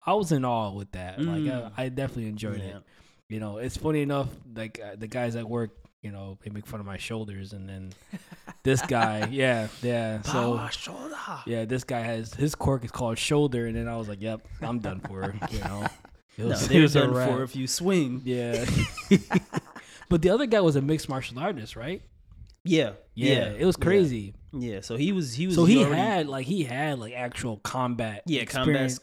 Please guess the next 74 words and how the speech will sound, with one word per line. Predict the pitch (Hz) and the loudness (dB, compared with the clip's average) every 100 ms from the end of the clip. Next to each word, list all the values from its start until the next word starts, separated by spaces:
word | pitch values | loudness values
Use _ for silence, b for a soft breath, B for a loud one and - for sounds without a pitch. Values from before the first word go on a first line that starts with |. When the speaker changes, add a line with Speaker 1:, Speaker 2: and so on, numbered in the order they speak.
| - | -6
Speaker 2:
yep, | 131 135 143 | -2 -2 -2
you, | 131 | -4
Speaker 1:
skills | 131 139 131 117 | 0 2 2 0
and | 127 | 0
Speaker 2:
well, | 135 | 0
while | 120 127 127 | 0 0 2
Speaker 1:
technique. | 131 | 0
Speaker 2:
using | 127 123 | -4 -4
his | 117 | -6
quirk | - 135 123 | -6 -4 -4
at | 110 | -6
the | 107 | -8
same | 110 107 | -8 -8
time. | 113 104 | -8 -6
Yeah, | 113 104 101 117 | -4 -4 -6 -8
Speaker 1:
That's | 117 110 | -6 -6
Speaker 2:
yeah. | 104 | -6
So | 110 117 | -4 -2
he's | 135 | -2
Speaker 1:
crazy. | - | 0
Speaker 2:
fighting | 131 107 | -2 -2
a | 110 | -8
professional. | 110 - 127 120 104 92 90 | -12 -6 -4 -6 -10 -10 -10
Like, | 92 92 87 - - - - | -10 -12 -14 -18 -20 -20 -14
this | 107 | -8
wasn't | 123 123 117 113 | -4 -4 -4 -6
no, | 110 107 104 | -6 -6 -6
"Oh, | 82 101 | -6 -6
he | 110 | -6
just | 107 104 | -6 -6
got | 92 | -4
an | 85 | -4
ability, | 95 104 101 95 90 | -6 -6 -6 -8 -10
so, | - 73 85 | -10 -10 -10
you | 85 95 | -10 -12
know, | 82 | -12
fighting | - 90 90 | -8 -8 -10
a | 85 | -10
villain." | 98 80 - 87 | -8 -8 -12 -10
No, | 95 | -4
this | 110 92 | -4 -4
Speaker 1:
Right. | |
Speaker 2:
guy | 104 104 98 95 - - - - | -4 -4 -6 -10 -16 -20 -18 -4
Speaker 1:
He's | 120 | 0
Speaker 2:
knows | 123 120 | 0 -2
what | 107 | -4
Speaker 1:
legit. | |
Speaker 2:
he's | 107 | -6
doing. | 110 107 92 87 | -8 -10 -14 -8
Speaker 1:
He's | 127 110 | -6 -4
legit. | 113 110 101 90 | -4 -4 -6 -4
He's | 135 | -4
Speaker 2:
Yeah, | 135 107 | -2 -2
Speaker 1:
legit. | 98 95 | -2 -4
Speaker 2:
yeah. | 107 | -6
Speaker 1:
Yeah, | 95 90 92 - | -8 -8 -12 -14
yeah. | 92 | -10
Speaker 2:
On | 123 | -6
top | 139 127 | -4 -2
of | 135 | -2
his | 120 117 | -4 -4
backup, | 123 131 120 104 - | -4 -4 -4 -8 -8
you | 104 | -10
know, | 98 | -8
the | 95 | -10
guy | 98 113 | -8 -6
that | 110 104 | -4 -6
was | 101 | -6
with | 107 113 | -6 -6
him | 110 101 | -6 -8
with | 101 | -10
that | 98 101 | -10 -10
force | - 120 - | -6 -6 -6
field | - 101 101 | -10 -10 -10